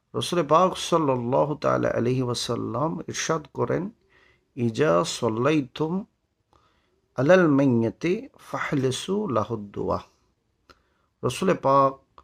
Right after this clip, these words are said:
সাল্লাল্লাহু তাআলা আলাইহি ওয়াসাল্লাম নুরানি জবান ইরশাদ করেন, "যখন তোমরা মৃত ব্যক্তির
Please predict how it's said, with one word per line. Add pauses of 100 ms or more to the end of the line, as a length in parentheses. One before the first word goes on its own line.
(240)
সাল্লাল্লাহু
তাআলা
আলাইহি
ওয়াসাল্লাম (640)
নুরানি
জবান
ইরশাদ (100)
করেন, (480)
"যখন
তোমরা
মৃত
ব্যক্তির